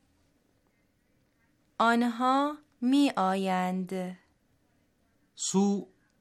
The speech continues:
Speaker 2: سنا زوا.
Speaker 1: آنها می‌خواهند بیایند.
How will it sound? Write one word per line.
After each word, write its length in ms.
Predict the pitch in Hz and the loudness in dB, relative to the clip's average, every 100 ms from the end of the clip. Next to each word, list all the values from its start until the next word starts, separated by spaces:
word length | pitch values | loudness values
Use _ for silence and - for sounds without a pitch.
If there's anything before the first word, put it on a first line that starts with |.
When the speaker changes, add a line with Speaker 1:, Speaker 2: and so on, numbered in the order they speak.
| _ _ _ _ _ | _ _ _ _ _
Speaker 2:
سنا 320 | - 208 220 | -4 2 4
زوا. 280 | 110 113 90 - _ _ _ _ _ _ _ _ _ _ _ _ _ _ _ _ _ _ _ - | 2 0 -2 -4 _ _ _ _ _ _ _ _ _ _ _ _ _ _ _ _ _ _ _ -4
Speaker 1:
آنها 760 | 214 214 220 208 226 233 254 285 - - _ | 0 0 -2 -4 -2 0 -2 -4 -12 -20 _
می‌خواهند 1120 | 214 220 208 - 214 208 208 226 226 240 247 240 240 - _ | -2 -2 -2 -4 -2 -2 -2 -2 0 0 0 -4 -10 -14 _
بیایند. 1160 | 240 247 196 185 190 185 180 185 185 180 180 | 0 2 4 2 0 0 -2 -2 -4 -8 -10